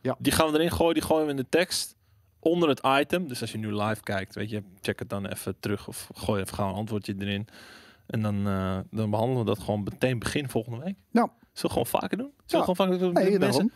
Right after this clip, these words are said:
Speaker 2: de, de, de voice of the peoples?
Speaker 1: We, wij zaten, we
Speaker 2: Gewoon lekker
Speaker 1: zaten,
Speaker 2: populistisch doen.
Speaker 1: we zaten vorige week te brainstormen over hoe we het toch wel iets meer,
Speaker 2: Nou, maar ik
Speaker 1: eh,
Speaker 2: vind het ook, ik vind
Speaker 1: interactiever
Speaker 2: het ook
Speaker 1: kunnen
Speaker 2: leuk, want
Speaker 1: maken.
Speaker 2: je kan, je, kijk, weet je, je kan het er ook even over hebben.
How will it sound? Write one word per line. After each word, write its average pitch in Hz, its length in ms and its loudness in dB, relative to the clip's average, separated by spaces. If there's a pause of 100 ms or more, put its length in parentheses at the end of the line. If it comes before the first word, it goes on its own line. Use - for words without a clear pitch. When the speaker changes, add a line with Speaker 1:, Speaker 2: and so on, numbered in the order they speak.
(160)
Speaker 2:
de, - 240 2
de, 175 160 4
de 180 120 4
voice 208 320 4
of 196 60 -4
the 196 60 -2
peoples? 269 580 0
Speaker 1:
We, 196 160 2
wij 170 160 4
zaten, 147 320 4
we 135 60 6
Speaker 2:
Gewoon 135 200 4
lekker 202 200 4
Speaker 1:
zaten, 196 160 6
Speaker 2:
populistisch 208 360 2
doen. 202 100 -2
Speaker 1:
we 160 60 2
zaten 165 280 4
vorige 165 380 2
week 131 160 4
te 131 80 -10
brainstormen 127 600 2
over 120 260 2
hoe 123 260 0
we 127 60 2
het 113 160 -4
toch 135 200 -4
wel 139 100 -4
iets 151 220 -4
meer, 143 100 -4
Speaker 2:
Nou, 208 100 4
maar - 160 4
ik - 60 2
Speaker 1:
eh, 262 60 2
Speaker 2:
vind 254 120 4
het 202 100 4
ook, 175 60 6
ik 165 60 4
vind 190 120 0
Speaker 1:
interactiever 196 140 4
Speaker 2:
het 170 100 4
ook 165 60 4
Speaker 1:
kunnen - 180 4
Speaker 2:
leuk, 127 100 4
want 120 140 0
Speaker 1:
maken. 151 140 -2
Speaker 2:
je - 40 2
kan, - 80 -2
je, 160 60 0
kijk, 175 180 0
weet 170 320 0
je, 127 100 -2
je 139 80 2
kan 165 160 2
het 156 120 0
er - 60 0
ook 165 160 2
even 151 200 2
over 113 220 0
hebben. 123 260 0